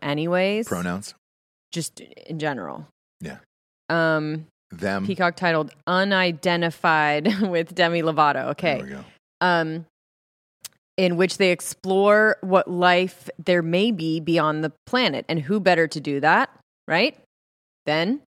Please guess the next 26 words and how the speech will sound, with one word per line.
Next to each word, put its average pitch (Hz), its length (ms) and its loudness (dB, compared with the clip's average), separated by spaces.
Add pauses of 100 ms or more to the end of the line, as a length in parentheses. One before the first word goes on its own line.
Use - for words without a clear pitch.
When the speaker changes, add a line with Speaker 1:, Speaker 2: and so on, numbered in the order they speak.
(440)
Speaker 1:
Demi 143 280 -4
Gelato? 180 580 2 (580)
Um, 185 280 4
in 180 60 0
an 180 100 2
interview 190 420 2
with 175 260 2
Pedestrian. 160 960 2
Oh, 165 220 4
I 139 80 0
love 147 320 0
the 143 80 -4
Pedestrian. 135 640 -6
Speaker 2:
Yeah. 107 200 2
Speaker 1:
Read 196 160 4
it 208 80 2
every 208 220 2
day. 202 320 2
Speaker 2:
Yeah. 131 120 0
Speaker 1:
That's - 220 -18
where 165 120 4
I 156 60 2
get 151 140 0
my 151 80 -4
news. 151 280 -4
Speaker 2:
Mm-hmm. 110 220 -2